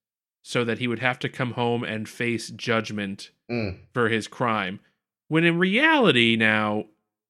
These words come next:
Speaker 1: that's not how, they didn't give a shit about his crime or giving him punishment. They literally wanted to lure him back,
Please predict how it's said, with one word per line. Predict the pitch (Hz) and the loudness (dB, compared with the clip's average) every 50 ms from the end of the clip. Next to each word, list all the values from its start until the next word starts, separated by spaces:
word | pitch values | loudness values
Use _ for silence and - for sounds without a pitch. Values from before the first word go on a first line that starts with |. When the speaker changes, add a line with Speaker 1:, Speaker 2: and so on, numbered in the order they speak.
| _ _ _ _ | _ _ _ _
Speaker 1:
that's | 156 170 220 254 - - | 0 2 2 2 2 0
not | - 165 147 | 0 0 2
how, | 165 - | 0 0
they | 175 185 233 302 | 0 0 2 2
didn't | 294 240 147 - | 2 2 2 2
give | 117 107 | 0 0
a | 104 101 | 0 -2
shit | - - - 107 101 | -2 -4 -4 -4 -6
about | 98 92 101 101 98 95 - - | -6 -6 -6 -4 -6 -6 -8 -10
his | - - 113 104 | -10 -8 -8 -8
crime | - - - - - 120 107 101 98 95 95 104 113 113 | -10 -14 -18 -10 -6 -4 -4 -4 -4 -4 -2 -2 -2 -2
or | 101 98 101 - _ _ _ _ _ _ _ _ - | -4 -6 -8 -12 _ _ _ _ _ _ _ _ -8
giving | 120 127 127 113 117 107 | -4 -2 0 0 0 0
him | 104 107 | -2 -4
punishment. | 101 - - 117 107 107 101 - 135 123 | -8 -6 -6 -6 -6 -4 -6 -6 -2 2
They | 147 175 202 185 | 2 4 4 2
literally | 143 131 135 151 185 202 196 185 165 139 139 135 127 127 | 0 0 2 4 4 4 4 4 2 2 2 2 2 2
wanted | - 104 120 123 131 135 139 131 | 0 -2 -2 0 2 2 2 0
to | - 117 | -2 -4
lure | 107 107 107 117 123 139 160 175 | -4 -4 -4 -2 0 0 2 2
him | 151 147 147 135 117 | 2 0 0 0 0
back, | 113 131 135 120 110 104 101 - - | 2 2 4 4 4 2 0 -2 -6